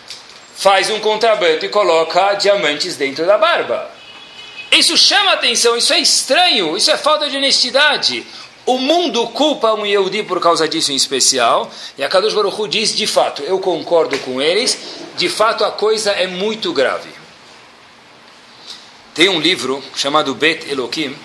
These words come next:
Bet Elohim, sobre Mussar. Ele faz uma observação muito curiosa para que a gente entenda essa ideia um pouquinho melhor. Se a gente for olhar, nós sabemos que houveram dez mandamentos. Os dez mandamentos eram divididos em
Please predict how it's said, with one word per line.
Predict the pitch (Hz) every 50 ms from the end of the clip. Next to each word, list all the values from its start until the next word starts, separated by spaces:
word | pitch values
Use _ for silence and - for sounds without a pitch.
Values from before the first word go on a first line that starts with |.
| - - - - - - - - - -
Bet | 113 135 143 139 143
Elohim, | 123 120 120 135 143 120 - - - - - - - - - - - - - - - - - - - - - -
sobre | - 147 139 139
Mussar. | 135 127 113 - - 160 151 131 127 139 - - - - - - - -
Ele | - 139 131
faz | - 156 147
uma | 156 151
observação | 139 123 - 151 139 131 123 - - 160 156
muito | 151 156 156 170 -
curiosa | - 151 131 127 127 139 143 127 120 117
para | - 127 117
que | 120
a | 127
gente | 123 120 123
entenda | 120 110 135 131 127 120
essa | - -
ideia | 117 123 131 120
um |
pouquinho | 107 131 123 - - 139 127
melhor. | 120 110 110 131 139 123 120 135 - - - - - - - - - -
Se | - - 123
a |
gente | 156 202 202 226
for | 190 - 180 175 160
olhar, | 147 139 156 160 156
nós | 156 165 -
sabemos | - 160 139 135 160 165 147 135 139 139 - - - - - - - - -
que | - 147
houveram | 131 113 165 170 165 156
dez | 139 113 165 185 196 190 -
mandamentos. | 156 160 156 147 147 135 123 107 90 78 - - - - - - - -
Os | 113 113
dez | - 165 180 196 -
mandamentos | 175 180 160 156 151 151 180 196 190 151
eram | 165 160 156
divididos | 147 143 147 143 147 151 165 185 180 175 165
em | 160 165 185 220 220 -